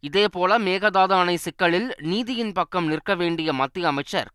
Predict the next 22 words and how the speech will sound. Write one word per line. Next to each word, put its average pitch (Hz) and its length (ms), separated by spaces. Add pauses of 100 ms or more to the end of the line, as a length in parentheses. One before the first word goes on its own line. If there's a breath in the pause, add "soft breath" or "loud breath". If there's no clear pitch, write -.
கர்நாடகத்தின் 156 640
குரலாக 156 520
ஒலித்திருப்பது 160 720
கண்டிக்கத்தக்கது 160 880
என்று 127 360 (120)
பாமக 160 400
நிறுவனர் 139 420
ராமதாஸ் 135 520 (120)
கூறியுள்ளார். 120 680 (1400)
பிரதமர் 214 440
மோடியை 180 460
அமெரிக்க 226 680
தேசிய 196 440
பாதுகாப்பு 170 580
ஆலோசகர் 156 600
ஜேக் 160 460
சுல்லிவன் 151 460
சந்தித்து 160 460
பேசினார். 127 600 (280 soft breath)
டெல்லியில் 180 500
நடைபெற்ற 165 560
இந்த 170 280